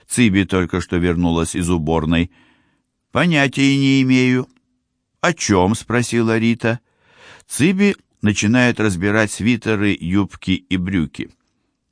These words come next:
Она спросила, умею ли я печатать на машинке. «И что ты ответила?» Циби раскладывает одежду и смотрит Ливи в глаза. «Ну, я сказала нет». «Ливи,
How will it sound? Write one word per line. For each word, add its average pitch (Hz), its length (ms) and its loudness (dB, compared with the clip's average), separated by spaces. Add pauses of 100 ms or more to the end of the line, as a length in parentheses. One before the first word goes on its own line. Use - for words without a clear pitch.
(160)
Она 110 300 2
спросила, 160 640 0
умею 123 540 2
ли 101 120 2
я 120 400 0
печатать 120 640 -2
на 117 120 0
машинке. 82 760 -2 (960)
«И 90 100 0
что 85 300 -2
ты 78 160 -2
ответила?» 73 720 -2 (440)
Циби 117 340 2
раскладывает 98 880 2
одежду 87 520 -2
и 87 60 2
смотрит 85 600 -2
Ливи 85 340 0
в 82 100 -4
глаза. 85 500 0 (960)
«Ну, 107 380 2
я 160 240 2
сказала 131 760 -2
нет». 87 640 -2 (800)
«Ливи, 98 640 4